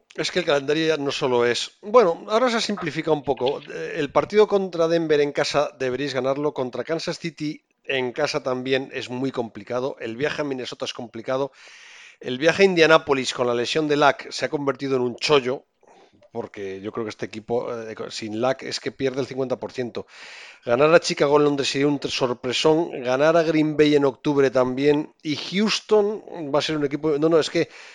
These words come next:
eh, eh, podéis empezar perfectamente con dos victorias,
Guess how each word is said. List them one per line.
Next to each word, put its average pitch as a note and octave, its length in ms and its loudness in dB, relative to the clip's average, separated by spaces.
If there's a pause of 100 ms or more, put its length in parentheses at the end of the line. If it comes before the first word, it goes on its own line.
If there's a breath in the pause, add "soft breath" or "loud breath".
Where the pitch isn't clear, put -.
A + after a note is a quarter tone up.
(140 loud breath)
eh, B2+ 560 -4
eh, - 460 -8 (280)
podéis D#3+ 280 2
empezar D#3+ 680 2
perfectamente D3 840 0
con C3 180 -2
dos D#3 160 0
victorias, E3 500 0